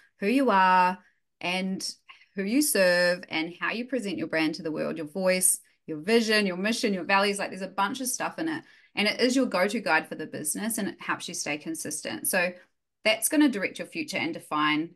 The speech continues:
how you present your brand to the world. Um, so if you don't have it on paper, that's definitely a sign <laughs> that you might need one. Also, you know, there's a lot of things that can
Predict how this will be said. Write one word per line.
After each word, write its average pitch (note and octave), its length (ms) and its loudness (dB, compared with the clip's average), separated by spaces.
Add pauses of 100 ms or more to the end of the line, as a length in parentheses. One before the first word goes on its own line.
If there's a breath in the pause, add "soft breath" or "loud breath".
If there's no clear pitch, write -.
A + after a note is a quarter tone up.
(160)
how F#3 120 -4
you E3+ 120 -6
present D#3+ 320 -6
your D#3+ 100 -8
brand D3 360 -4
to - 80 -14
the E3 80 -6
world. B3+ 500 -2 (420 soft breath)
Um, G#3 260 2
so A#3 180 4
if C4 180 4
you C4 80 4
don't C#4+ 160 4
have F#4+ 160 0
it G4+ 80 0
on F#4 140 0
paper, A3 340 0
that's - 180 -2
definitely C4 340 -2
a D4 40 2
sign F3+ 380 0
<laughs> F4 260 0
that B3+ 160 2
you A3 80 0
might G#3 240 0
need F3 220 -2
one. E3+ 240 -4 (200 loud breath)
Also, C#4+ 380 2 (1400)
you B3+ 100 -2
know, B3 100 -4
there's A#3 140 -4
a A#3+ 60 -6
lot A#3 180 0
of D#4+ 100 -6
things A3+ 360 -4
that F#3+ 220 -2
can F#3+ 140 -8